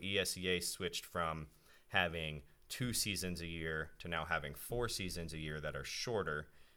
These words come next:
Um, and, and I think that's good because you see the turnaround quicker. You get to see the teams again. There's not, like, a huge gap between.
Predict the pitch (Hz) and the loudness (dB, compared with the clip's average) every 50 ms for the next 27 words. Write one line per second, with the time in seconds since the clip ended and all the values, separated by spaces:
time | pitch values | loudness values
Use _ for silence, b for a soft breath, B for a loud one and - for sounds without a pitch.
0 | b b - 80 78 78 73 73 71 71 71 60 - - 85 82 80 - - 78 | b b -2 0 0 2 2 0 0 -2 -4 -6 -4 -2 -2 -2 -2 -2 -4 -4
1 | 73 - - 71 55 69 82 - - 104 95 - - 80 76 - - 73 71 95 | -4 -4 -6 -6 -6 -6 -4 -2 -2 -4 -4 -4 -4 -4 -4 -4 -6 -6 -2 0
2 | 98 95 82 76 73 - 80 - - 85 82 78 85 82 76 - - - - - | 2 2 2 0 -2 -6 -8 -6 -4 -4 -4 -4 -6 -8 -10 -8 -4 -2 -2 0
3 | 107 104 87 87 - - - 104 101 95 92 92 90 87 85 - - - 95 - | -2 -2 -4 -6 -6 -2 0 2 2 4 4 4 4 2 0 -2 -2 -4 -4 -2
4 | 92 90 87 85 80 80 78 - - - - 101 92 82 85 - - - 101 98 | -2 -2 -2 -2 -4 -6 -6 -6 -6 -6 -4 -4 -4 -4 -4 -4 -2 -2 -2 -2
5 | 95 87 87 82 90 87 87 87 82 80 - 92 87 82 - 78 80 76 71 71 | -2 -2 -4 -2 0 0 0 0 -2 -4 -2 0 0 0 0 0 -2 -2 -2 -4
6 | - - - 117 113 113 113 110 - - - 110 101 95 - - - 85 - - | -4 -6 -4 -2 0 0 0 -2 -2 -2 0 2 2 2 2 0 -4 -8 -6 -4
7 | 101 95 92 90 90 85 | -2 0 2 2 2 0